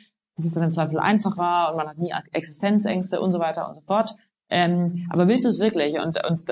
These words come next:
ich dann merke, „Krass, also eigentlich, ich will für nichts anderes kämpfen, als dass jeder deutsche Patient einfacher und schneller zum richtigen Arzt kommt“, dann, dann gibt es einem einfach eine unglaubliche Kraft und Motivation.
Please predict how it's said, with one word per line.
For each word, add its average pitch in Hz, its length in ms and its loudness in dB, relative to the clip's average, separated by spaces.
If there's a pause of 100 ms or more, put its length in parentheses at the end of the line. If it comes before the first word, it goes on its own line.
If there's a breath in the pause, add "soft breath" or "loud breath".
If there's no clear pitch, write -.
(120)
ich 170 120 -2
dann 185 160 2
merke, 190 260 0
„Krass, 220 240 -6
also - 140 -2
eigentlich, 185 320 0
ich 165 80 -4
will 220 140 4
für 220 120 -4
nichts 220 200 2
anderes 185 340 -4
kämpfen, 196 520 -6 (180 loud breath)
als 170 180 -2
dass 175 180 0
jeder 190 220 4
deutsche 175 260 0
Patient 175 480 0 (260)
einfacher 208 560 2
und - 140 -6
schneller 175 560 0
zum 165 160 0
richtigen 175 300 0
Arzt - 260 -2
kommt“, 190 380 0 (400 loud breath)
dann, 165 460 4
dann 160 140 -2
gibt 180 160 0
es 170 100 -2
einem 160 180 0
einfach - 220 -4
eine 147 100 -4
unglaubliche 151 380 -8
Kraft - 260 -8
und 147 80 -4
Motivation. 143 680 -6